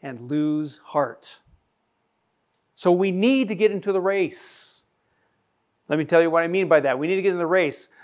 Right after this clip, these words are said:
The letter R of race. Remove the obstacles. Remove the obstacles. In verse one, the second part of that, "Let us throw off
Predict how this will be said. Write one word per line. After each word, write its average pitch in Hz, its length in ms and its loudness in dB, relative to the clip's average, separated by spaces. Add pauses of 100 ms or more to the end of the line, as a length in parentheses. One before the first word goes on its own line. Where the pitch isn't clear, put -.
(120)
The 147 80 -2
letter 156 340 4
R 175 540 8
of 143 120 -8
race. 165 440 4 (260)
Remove 202 920 2
the 143 120 -4
obstacles. - 880 -6 (540)
Remove 180 480 4
the 185 100 6
obstacles. 131 800 0 (1040)
In 151 80 -8
verse 180 240 8
one, 185 300 4
the 147 80 -2
second 156 300 0
part 185 200 4
of 175 60 4
that, 143 180 4
"Let 151 140 4
us 156 100 -4
throw 175 160 2
off 165 160 4